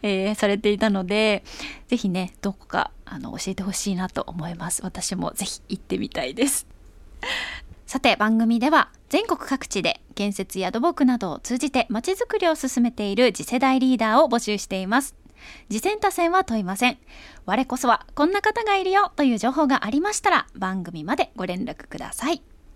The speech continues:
宛先はメールアドレス、トップアットマークミュージックバードドットシーオードットジェーピー、ティーオーピーアットマークミュージックバードドッ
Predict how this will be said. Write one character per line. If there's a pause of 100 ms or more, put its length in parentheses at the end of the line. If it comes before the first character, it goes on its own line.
宛
先
は (200)
メ
ー
ル
ア
ド
レ
ス、 (300)
ト
ッ
プ (100)
ア
ッ
ト
マ
ー
ク (100)
ミ
ュ
ー
ジ
ッ
ク
バ
ー
ド
ド
ッ
ト
シ
ー
オ
ー
ド
ッ
ト
ジ
ェ
ー
ピ
ー、
テ
ィ
ー
オ
ー
ピ
ー
ア
ッ
ト
マ
ー
ク
ミ
ュ
ー
ジ
ッ
ク
バ
ー
ド
ド
ッ